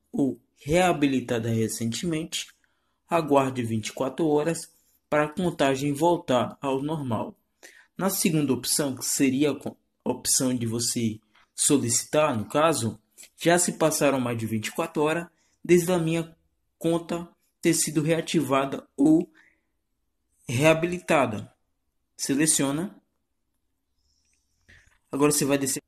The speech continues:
onde você está enfrentando esse problema. Clique sobre.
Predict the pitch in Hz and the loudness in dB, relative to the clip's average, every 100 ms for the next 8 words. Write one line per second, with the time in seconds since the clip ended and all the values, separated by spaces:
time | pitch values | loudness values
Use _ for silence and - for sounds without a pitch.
0 | - 196 202 190 190 185 - 180 170 165 | 2 4 4 4 2 2 0 0 0 -2
1 | 147 151 147 - - 165 131 127 104 98 | 0 0 0 -2 -4 -4 0 0 0 -4
2 | - _ _ _ _ - 127 123 - 147 | -12 _ _ _ _ -8 -4 0 2 4
3 | 147 175 180 | 4 -2 -4